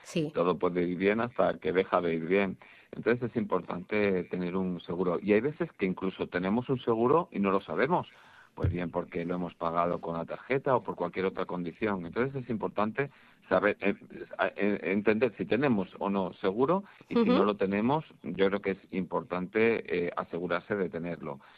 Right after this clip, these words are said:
Speaker 2: Y una
Speaker 1: Estupendo.
Speaker 2: vez que estamos realizando un viaje, y recuerdas en el,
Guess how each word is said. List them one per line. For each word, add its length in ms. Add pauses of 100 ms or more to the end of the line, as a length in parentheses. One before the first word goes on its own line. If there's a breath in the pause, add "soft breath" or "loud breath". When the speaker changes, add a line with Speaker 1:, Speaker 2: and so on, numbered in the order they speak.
(260 loud breath)
Speaker 2:
Y 100
una 160
Speaker 1:
Estupendo. 260
Speaker 2:
vez 80
que 720
estamos 400
realizando 760
un 200
viaje, 540 (380 loud breath)
y 560
recuerdas 640
en 140
el, 180